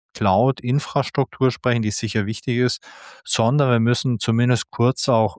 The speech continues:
über das große, ja, Thema der Stunde und das große Trendthema sprechen,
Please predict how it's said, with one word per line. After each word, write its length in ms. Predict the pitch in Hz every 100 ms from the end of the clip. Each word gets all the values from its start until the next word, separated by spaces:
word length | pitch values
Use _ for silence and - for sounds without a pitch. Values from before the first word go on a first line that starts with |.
| -
über 280 | 120 131
das 180 | 123 110
große, 640 | - 107 120 - 123 113 95 - -
ja, 260 | 104 95 - _
Thema 340 | - 113 156
der 140 | 127 113
Stunde 640 | - 127 170 170 120 120
und 160 | 113 113
das 160 | 107
große 220 | 117 113 110
Trendthema 760 | - 104 117 139 - 117 117 113
sprechen, 500 | - 107 101 - 117